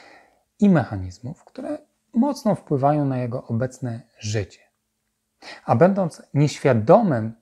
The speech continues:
trudno mu coś z nimi zrobić. Uświadomienie tego, co nieświadome, mogłoby mu dać lepsze zrozumienie siebie.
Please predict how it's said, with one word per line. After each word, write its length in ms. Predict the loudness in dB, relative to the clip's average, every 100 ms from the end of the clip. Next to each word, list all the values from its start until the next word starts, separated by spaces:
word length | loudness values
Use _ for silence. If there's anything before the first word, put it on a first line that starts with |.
| _
trudno 360 | -8 -4 -2
mu 120 | -2
coś 360 | -2 -6 -8 _ _
z 120 | -8
nimi 260 | -6 -4
zrobić. 560 | -6 -6 -6 -10 _ _ _ _ _ _ _ -20 -12 -10
Uświadomienie 680 | -4 -2 0 0 0 -2 -4
tego, 320 | -4 -6 -6
co 160 | -4
nieświadome, 720 | -4 -4 -4 -2 0 0 -2 -6 -14 -20 _
mogłoby 680 | 2 4 4 2 -2 -2 -4
mu 160 | -4 -4
dać 360 | -6 -10 -6
lepsze 340 | -4 -2 -4 -4
zrozumienie 520 | -4 -4 -6 -6 -8
siebie. 380 | -6 -8 -8